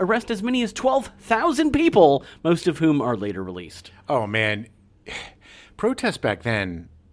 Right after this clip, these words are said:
Speaker 2: they did not coddle protesters. They
Speaker 1: No.
Speaker 2: would bring in the National
Speaker 1: No.
Speaker 2: Guard and the Army, and they would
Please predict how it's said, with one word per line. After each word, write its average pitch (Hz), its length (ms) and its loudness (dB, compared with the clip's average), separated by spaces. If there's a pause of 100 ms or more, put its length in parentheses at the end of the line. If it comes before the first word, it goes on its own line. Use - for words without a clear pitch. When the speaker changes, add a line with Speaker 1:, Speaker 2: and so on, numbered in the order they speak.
(220)
Speaker 2:
they 190 180 0
did 143 360 -2
not 113 300 -4
coddle 101 320 -6
protesters. 87 720 -10
They 156 100 4
Speaker 1:
No. 160 140 6
Speaker 2:
would - 100 0
bring 139 200 2
in 123 100 -2
the 113 60 -2
National 107 340 -2
Speaker 1:
No. 95 40 -8
Speaker 2:
Guard 123 260 0
and 120 100 -6
the 120 40 -12
Army, 110 200 -4
and 110 60 -4
they 117 60 -2
would 85 160 -6